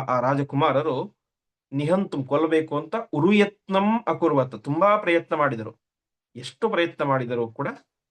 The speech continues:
ಅವ್ರೇನಾಗ್ತಾ ಇದ್ರು, ವ್ಯರ್ಥೋದ್ಯಮಾಹ, ಅವ್ರು ಮಾಡಿದಂತಹ ಸರ್ಪಗಳಾಗಲಿ ಅಥವಾ ಕಂಗೆಯಲ್ಲಿ ಹಾಕಿದ್ದಾಗಲಿ, ಹೀಗೆ ಎಲ್ಲವೂ ಕೂಡ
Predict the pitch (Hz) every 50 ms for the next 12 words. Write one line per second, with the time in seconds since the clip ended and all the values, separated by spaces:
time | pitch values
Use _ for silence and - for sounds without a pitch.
0 | _ _ 127 135 143 147 139 135 127 131 - 117 110 110 113 156 - - _ _
1 | _ _ _ _ _ _ _ 131 123 127 131 135 131 _ - 160 147 147 139 131
2 | 117 143 139 131 120 113 113 113 110 123 123 123 120 113 110 113 117 117 117 120
3 | 123 131 131 131 131 127 120 110 - 120 117 113 113 131 - - _ 131 123 127
4 | 123 120 - 117 127 123 123 117 113 113 113 120 127 123 120 - - 123 120 120
5 | 120 120 - _ _ _ _ _ _ - 139 139 143 143 147 143 135 135 131 123
6 | 117 135 117 110 - - - 135 143 165 175 156 156 156 160 135 117 113 110 123
7 | 139 160 180 202 202 185 156 135 - -